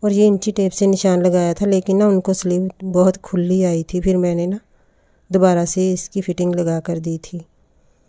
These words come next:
अगर कोई रिजेक्शन आएगी ना, मैं तो आपको बता दूँ करूँगी कि मेरे, मेरे सिले हुए सूट में ये रिजेक्शन आई। उनको स्लीव बहुत खुली आई थी, बाकी सूट सारा ठीक आ गया था।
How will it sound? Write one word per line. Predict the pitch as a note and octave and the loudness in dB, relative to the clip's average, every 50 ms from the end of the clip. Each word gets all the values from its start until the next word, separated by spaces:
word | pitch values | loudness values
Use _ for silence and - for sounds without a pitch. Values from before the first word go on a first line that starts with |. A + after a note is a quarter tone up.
| _ _ _ _ _ _ _ - - _ _ _ _ _ | _ _ _ _ _ _ _ -20 -20 _ _ _ _ _
अगर | A3 G#3 G3+ G#3+ G#3 | -4 -2 0 0 -2
कोई | G#3 - A3 G#3+ G#3 G#3 G#3+ G#3+ | -2 -2 -2 0 2 2 2 2
रिजेक्शन | G#3 G#3+ F#3+ G#3 G3 F#3+ - - G3 G3 | 2 2 2 2 0 0 -2 -2 -2 0
आएगी | F#3+ F#3+ F3+ F3+ F#3 G3 | 2 2 0 0 0 0
ना, | G#3+ | 0
मैं | A3 A3 G#3+ | 0 0 0
तो | G#3+ G3+ G3 | 0 0 2
आपको | F#3+ F3+ E3+ F3 - F3+ E3+ | 2 2 0 -2 -4 -4 -4
बता | F3 E3+ - E3+ E3 | -4 -4 -4 -4 -4
दूँ | D#3+ E3 E3+ | -4 -6 -6
करूँगी | E3+ F3 E3+ F3 E3+ E3+ F3+ | -4 -4 -4 -4 -6 -8 -6
कि | - G3 | -4 -2
मेरे, | F#3 F#3 F3+ F3+ F3+ G3 F#3+ G#3 F#3+ F#3+ | 0 0 2 2 2 4 4 4 4 4
मेरे | F#3 F#3 F3+ F#3 F#3 F3 G3 | 2 2 4 2 4 2 2
सिले | F#3+ - - F3+ F3+ F#3+ | 0 -2 -2 0 0 2
हुए | G3+ F#3+ F#3+ | 2 2 0
सूट | F#3 - F#3 F3 E3 - | 0 -2 -4 -6 -4 -4
में | F3+ F3 E3 | -4 -4 -2
ये | F3 F3 | -2 -4
रिजेक्शन | E3+ E3 D#3+ F3 E3 D#3+ - - F3+ F3 | -4 -2 -2 -4 -4 -4 -6 -6 -4 -2
आई। | E3+ E3 E3+ F3+ | -2 -2 0 0
उनको | F#3+ F#3+ - G3+ G3+ | 0 0 0 -2 -2
स्लीव | - G3 F3+ F#3 F#3 | -2 0 0 0 2
बहुत | F3+ F#3 F3+ F3+ F3 | 2 2 2 2 0
खुली | - - G#3 F#3+ F#3+ G3 G3+ | -2 -4 -2 0 0 2 2
आई | G3 F#3+ | 0 0
थी, | F#3+ - G#3 | 0 -2 0
बाकी | F#3 F#3+ F3+ E3+ - F3 | 0 0 0 -2 -4 -6
सूट | - - F3+ F3 E3 | -6 -6 -6 -6 -6
सारा | - - F3 E3+ F#3 | -6 -4 -4 -4 -4
ठीक | F#3 - - F3 D#3+ - - | -4 -4 -4 -4 -4 -4 -4
आ | D#3+ D3+ | -4 -4
गया | D3+ D#3 D#3+ D#3+ | -4 -6 -6 -6
था। | D#3+ - - F#3 | -6 -6 -8 -8